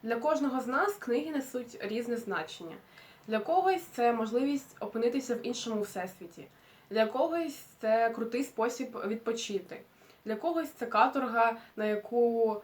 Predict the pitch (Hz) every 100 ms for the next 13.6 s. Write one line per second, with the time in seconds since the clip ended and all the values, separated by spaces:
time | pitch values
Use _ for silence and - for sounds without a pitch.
0 | - 214 226 214 214 208 220 220 208 202
1 | - 214 202 - 285 302 285 - - 220
2 | 214 233 247 247 233 214 220 214 208 196
3 | 196 196 214 233 233 220 214 214 202 202
4 | - 208 202 226 285 269 220 220 226 226
5 | 214 - 196 208 208 208 208 - - 220
6 | 226 247 285 - 269 240 - 233 240 262
7 | 262 240 220 208 208 202 190 175 - -
8 | - - - - 214 233 330 381 381 -
9 | 262 277 - 269 226 226 233 240 233 -
10 | 233 254 254 - - 214 208 254 262 226
11 | - 196 180 170 190 - - - - 208
12 | 214 220 320 330 330 - - - - 233
13 | 233 254 254 - 240 233